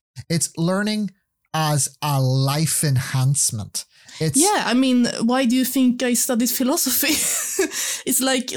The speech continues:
Speaker 2: known as the dead-end, um, study, but, uh, I, I love it, and it, it has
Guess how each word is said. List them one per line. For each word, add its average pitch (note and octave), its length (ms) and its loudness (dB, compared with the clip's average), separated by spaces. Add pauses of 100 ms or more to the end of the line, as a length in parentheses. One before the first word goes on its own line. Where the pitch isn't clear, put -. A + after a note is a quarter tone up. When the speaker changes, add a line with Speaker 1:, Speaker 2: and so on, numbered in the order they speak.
Speaker 2:
known B3+ 480 6
as G3+ 240 2
the A3 220 2
dead-end, G#3 760 0 (360)
um, G3+ 580 0 (100)
study, G#3 560 0
but, G3+ 200 -4 (120)
uh, - 280 -8
I, G#3 180 -2 (100)
I F#3+ 120 -2
love F3+ 220 -2
it, G3 320 -2
and G#3+ 280 2
it, G3+ 220 -2
it - 480 -8 (380)
has - 320 -2